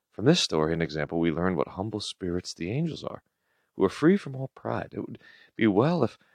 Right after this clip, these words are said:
all who think themselves to be wise and saintly people and mighty lords would learn from this example not to be proud on account of their skill, wisdom, power, and other gifts,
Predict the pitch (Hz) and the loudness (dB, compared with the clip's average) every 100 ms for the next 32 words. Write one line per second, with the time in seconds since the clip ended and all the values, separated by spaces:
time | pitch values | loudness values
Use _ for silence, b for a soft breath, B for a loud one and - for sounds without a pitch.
0 | _ - 131 165 147 117 143 147 - 78 | _ 8 12 12 10 4 2 0 -4 -6
1 | - 76 - 85 85 82 113 131 101 - | 0 0 0 0 2 4 2 0 -4 -4
2 | 104 80 - 110 - 69 71 78 - 80 | -4 -4 -6 -8 -6 -2 -2 -4 -8 -8
3 | 90 127 110 80 85 76 87 85 87 123 | -6 0 0 2 2 2 -2 2 2 2
4 | 143 - 107 107 95 - 82 87 - 57 | -2 -6 -4 -2 -4 -4 -4 -4 -4 -8
5 | - b b b b - 120 - 165 160 | -8 b b b b -4 -4 -2 -2 -2
6 | - 98 80 76 87 - - 85 82 73 | 2 4 4 2 -2 -4 -4 -4 -4 -4
7 | - 104 107 117 95 98 - 104 - - | -4 -2 0 2 0 -2 -4 -10 -8 0
8 | 78 82 101 107 - - 110 - 62 62 | 2 2 -4 -8 -2 -2 -2 -4 -6 -6
9 | - - - | -6 -14 -14